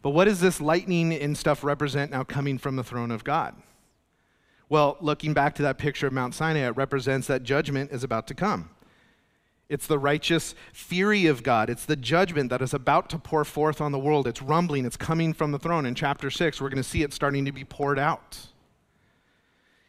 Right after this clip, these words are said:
His throne today is currently a throne of grace during the church age. But after this,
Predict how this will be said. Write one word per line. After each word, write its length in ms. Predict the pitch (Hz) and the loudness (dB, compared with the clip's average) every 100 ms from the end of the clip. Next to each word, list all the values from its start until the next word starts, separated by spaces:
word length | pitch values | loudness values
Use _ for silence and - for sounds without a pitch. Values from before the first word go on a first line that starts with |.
| _ | _
His 220 | 170 - | -2 0
throne 420 | - 175 190 170 | 2 4 6 2
today 440 | - 151 165 196 | 0 2 4 4
is 100 | 147 | 2
currently 420 | - 190 202 180 151 | 0 0 0 0 -4
a 60 | |
throne 240 | 135 143 143 | -2 -2 -2
of 160 | 127 | -2
grace 320 | 135 170 147 | 0 0 0
during 320 | 131 139 151 147 | -2 0 0 -2
the 80 | |
church 340 | 127 156 139 151 | -2 -2 -2 -2
age. 400 | 180 135 85 - - - | -2 -2 -6 -12 -14 -6
But 140 | 156 156 | -4 2
after 560 | 160 160 - 160 143 117 _ _ | 6 6 4 2 0 0 _ _
this, 680 | 117 156 123 - - - - | 0 2 2 -2 -12 -12 -16